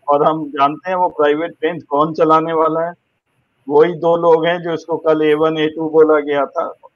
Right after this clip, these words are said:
तो अब हम A one Express और A two Express क्या आएंगी backdoor से? और धीरे-धीरे common man बिल्कुल ही,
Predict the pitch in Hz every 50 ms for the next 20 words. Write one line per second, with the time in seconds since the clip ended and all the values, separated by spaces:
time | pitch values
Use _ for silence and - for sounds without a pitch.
0 | _ - 143 139 143 135 - - 139 151 151 156 147 151 151 143 131 - _ _
1 | _ _ - - - _ _ _ _ _ _ - 151 156 160 175 170 175 175 175
2 | 160 160 - _ _ - 165 165 - - - 160 151 151 156 156 156 185 196 190
3 | 175 160 - - _ - 165 165 165 - _ - 160 147 135 139 135 139 147 160
4 | 180 196 202 170 147 156 156 156 - 160 170 170 165 160 160 - 180 190 226 -
5 | - - _ _ _ _ _ _ - 185 208 208 180 - 277 151 151 160 202 208
6 | 175 180 165 165 151 160 - - - - _ _ _ _ _ _ _ _ _ _
7 | _ - 139 147 165 202 220 220 208 185 175 170 170 175 196 - _ _ - 139
8 | 160 165 151 - 202 220 190 165 165 185 214 226 190 -